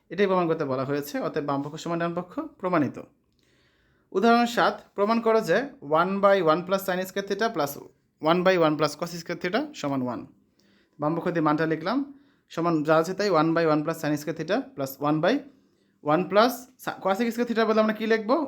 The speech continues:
one by sin স্কয়ার theta। সমান প্রথমটা যা আছে তাই, one by one plus sin স্কয়ার theta plus, হ্যাঁ, লসাগু হবে কত? sin স্কয়ার theta, তাহলে থাকবে কত? one plus sin স্কয়ার theta। লসাগুর উপরে চলে আসলো, কারণ ভাগাকারে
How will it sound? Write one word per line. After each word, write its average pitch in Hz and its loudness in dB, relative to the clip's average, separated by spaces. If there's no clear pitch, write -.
one 151 2
by 220 4
sin 147 0
স্কয়ার 127 -8
theta। - -16
সমান 175 2
প্রথমটা 185 -2
যা 175 6
আছে 170 -6
তাই, 226 2
one 160 0
by 170 4
one 160 0
plus 170 -2
sin 151 -2
স্কয়ার 170 -10
theta 220 -6
plus, 139 -2
হ্যাঁ, 180 -2
লসাগু 196 2
হবে 220 4
কত? 175 2
sin 165 2
স্কয়ার 185 -6
theta, 185 -4
তাহলে 151 -4
থাকবে 160 -2
কত? 151 -2
one 143 2
plus 147 0
sin 127 -2
স্কয়ার - -12
theta। 107 -16
লসাগুর 151 0
উপরে 190 -2
চলে 190 0
আসলো, 185 -6
কারণ 175 0
ভাগাকারে 156 0